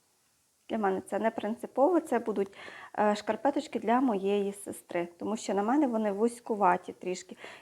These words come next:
Я набрала шістдесят чотири петлі, але ниточка Alize Artisan, вона дуже тонюсінька. І ще плюс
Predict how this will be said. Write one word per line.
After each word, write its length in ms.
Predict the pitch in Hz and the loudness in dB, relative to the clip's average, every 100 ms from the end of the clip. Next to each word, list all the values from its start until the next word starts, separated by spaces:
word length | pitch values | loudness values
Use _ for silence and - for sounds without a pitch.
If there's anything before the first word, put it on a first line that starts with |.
| - | 4
Я 140 | 226 | 6
набрала 420 | 208 190 214 202 | 6 8 10 8
шістдесят 580 | 208 214 190 202 226 220 | 6 0 -6 2 2 2
чотири 360 | - - 226 208 | 0 0 0 0
петлі, 440 | - - 254 311 - | -6 -4 2 2 4
але 400 | 233 240 247 240 - _ _ _ _ _ _ _ 214 | 4 6 6 4 -2 _ _ _ _ _ _ _ 2
ниточка 680 | 226 262 233 - - 196 | 4 4 2 -2 -2 2
Alize 280 | 208 208 226 | 6 6 10
Artisan, 720 | 220 214 - 220 - 302 403 392 - _ - - - - - - - | 12 10 6 -4 6 8 8 4 -10 _ -20 -20 -20 -20 -18 -20 -4
вона 320 | - 247 285 | 4 10 10
дуже 720 | 208 233 247 254 247 254 220 | 8 4 6 6 8 6 4
тонюсінька. 960 | - 214 208 202 - 202 185 190 180 - - | 0 0 2 0 0 -4 -2 0 0 0 -6
І 160 | 214 214 | -2 -2
ще 260 | - 226 | 2 4
плюс 420 | 202 208 208 208 | 4 2 2 0